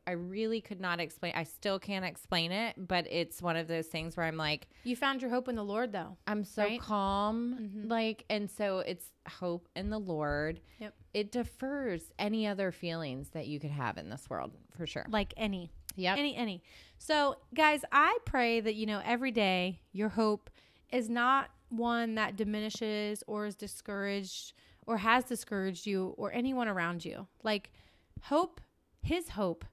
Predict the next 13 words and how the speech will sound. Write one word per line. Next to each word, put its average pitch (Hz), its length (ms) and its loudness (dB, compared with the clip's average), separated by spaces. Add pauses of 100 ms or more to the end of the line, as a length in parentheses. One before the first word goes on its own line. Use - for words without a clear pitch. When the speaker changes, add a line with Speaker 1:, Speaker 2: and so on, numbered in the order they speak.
(160)
Speaker 2:
is 202 220 -4
always 240 380 4
present 196 540 -2
because 220 340 -4
he 233 460 -2
is 208 260 -6
always 202 520 0 (140)
present. 180 420 -2 (200)
Speaker 1:
Yep. 170 180 0
Speaker 2:
And 214 160 0
he 254 360 0
is 202 200 0
our 208 360 6